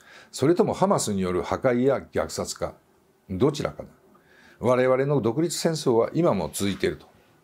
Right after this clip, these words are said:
演説したということです。ハマスを、ハマスをとにかく壊滅させて、人質全員を取り戻すことを改めて強調したということです。一方、一連の式典では聴衆からヤジが飛ぶ場面もあったということで、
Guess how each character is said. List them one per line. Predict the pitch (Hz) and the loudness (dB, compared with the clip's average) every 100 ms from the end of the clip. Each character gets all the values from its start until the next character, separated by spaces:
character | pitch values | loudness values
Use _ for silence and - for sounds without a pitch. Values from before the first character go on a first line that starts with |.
| _ - | _ -8
演 | 82 | -6
説 | 76 - | -6 -4
し | |
た | 117 | -4
と | 90 | -4
い | |
う | |
こ | - | -8
と | |
で | - | -14
す。 | - _ _ - _ | -20 _ _ -20 _
ハ | - | -2
マ | 120 101 | -2 0
ス | - | 0
を、 | 82 | -2
ハ | - 160 | 0 0
マ | 170 | 2
ス | 117 | 2
を | 110 | 0
と | 151 | 0
に | 156 | 0
か | 90 | -2
く | - | -2
壊 | 92 101 | -2 -2
滅 | 98 | -2
さ | - 85 | -2 -2
せ | 90 | -2
て、 | - 120 - - - | 0 -2 -2 -12 -20
人 | - - 139 | -10 -2 -2
質 | 131 123 120 | 0 -2 0
全 | 95 135 165 | 0 0 2
員 | 185 196 | 2 2
を | |
取 | 190 120 | 2 0
り | 113 | 0
戻 | 98 92 | -2 -4
す | - | -4
こ | 92 | -4
と | 113 | 0
を | 107 90 87 | 0 0 -2
改 | 104 | -2
め | 120 | -2
て | 147 | -2
強 | 90 76 | -4 -6
調 | - - | -10 -10
し | - | -8
た | 110 | -8
と | - _ | -12 _
い | 65 | -16
う | 64 | -14
こ | - | -10
と | 69 | -8
で | 80 | -6
す。 | - - _ _ _ _ _ - - - - - | -8 -16 _ _ _ _ _ -20 -20 -20 -8 -2
一 | 143 143 | -2 2
方、 | 190 120 | 2 2
一 | 117 165 | 0 0
連 | 170 160 | 0 0
の | 156 | -2
式 | 143 135 | -2 -4
典 | 147 139 139 | -2 0 2
で | |
は | 139 87 - | 2 0 -2
聴 | - 127 | 0 2
衆 | 123 123 | 2 0
か | - 117 | 0 0
ら | 110 | 2
ヤ | 151 | 0
ジ | 127 | 0
が | 95 | -4
飛 | 87 92 | -2 -4
ぶ | 113 | -2
場 | 73 | -4
面 | 78 73 | -4 -6
も | 98 - | -4 -4
あ | - | -8
っ | - | -6
た | 107 | -6
と | - | -6
い | 71 | -10
う | 69 | -10
こ | 73 | -10
と | 73 | -8
で、 | 76 107 | -2 -2